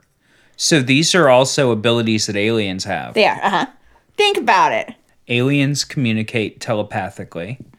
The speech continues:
Speaker 2: Mm-hmm. Yes.
Speaker 1: Aliens, uh, I mean, I, I don't know that aliens can see into the future. I don't know that that's ever been determined, although aliens can likely manipulate space and time, which is good enough.
Speaker 2: Sure.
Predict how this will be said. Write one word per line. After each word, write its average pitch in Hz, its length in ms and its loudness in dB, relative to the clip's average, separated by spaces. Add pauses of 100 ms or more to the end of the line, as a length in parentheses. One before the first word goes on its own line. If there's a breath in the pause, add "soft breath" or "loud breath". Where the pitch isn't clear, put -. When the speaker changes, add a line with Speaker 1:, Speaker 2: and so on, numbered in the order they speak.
Speaker 2:
Mm-hmm. 202 360 -4 (320)
Yes. 165 260 -10 (140)
Speaker 1:
Aliens, 110 920 -4 (260)
uh, 107 360 -2 (180)
I 147 120 -4
mean, 120 400 0 (220)
I, 117 140 -12 (220)
I 139 140 -2
don't 123 300 -2
know 110 460 0 (460)
that 110 180 -4
aliens 113 520 -2
can 113 180 -8
see 110 320 -6
into 107 200 -6
the 101 120 -10
future. 98 600 -10 (160)
I 107 120 -2
don't 113 140 0
know 110 140 -4
that 98 140 -6
that's 110 240 -2
ever 104 240 -4
been 98 300 -6
determined, 95 560 -10
although 101 340 -4
aliens 107 520 -2
can 92 440 -8
likely 110 440 -6
manipulate 104 680 -6
space - 400 -6
and 87 100 -12
time, 131 420 0
which 131 180 -6
is 120 180 -6
good 113 180 -4
enough. 127 600 -4
Speaker 2:
Sure. 240 300 0